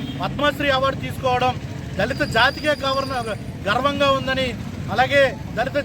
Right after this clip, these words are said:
జాతికే వ-, వన్నె తెచ్చిందని కూడా ఈ సందర్భంగా తెలియజేసుకుంటున్నాం. ఇటువంటి నాయకుడు, అలాగే ఇటువంటి పోరాటం, ఇటువంటి ఎంఆర్పిఎస్ నాయకత్వం, దేశంలోనే పోరాటం చేసిన ఉద్యమం ఏదైనా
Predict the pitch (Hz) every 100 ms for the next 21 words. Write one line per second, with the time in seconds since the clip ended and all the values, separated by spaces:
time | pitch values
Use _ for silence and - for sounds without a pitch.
0 | 247 285 311 294 285 254 240 233 254 277
1 | 269 254 254 247 247 240 233 233 233 233
2 | - 226 - - 196 185 - - - -
3 | - - 254 254 254 233 254 285 277 294
4 | 277 - - - - 247 269 269 254 269
5 | 262 262 262 262 285 285 302 294 - -
6 | - - 277 277 269 247 254 294 285 294
7 | - 269 277 277 269 277 247 - - -
8 | - 180 269 302 320 302 302 294 285 262
9 | - - 226 262 285 277 285 269 269 277
10 | 247 214 277 277 262 254 254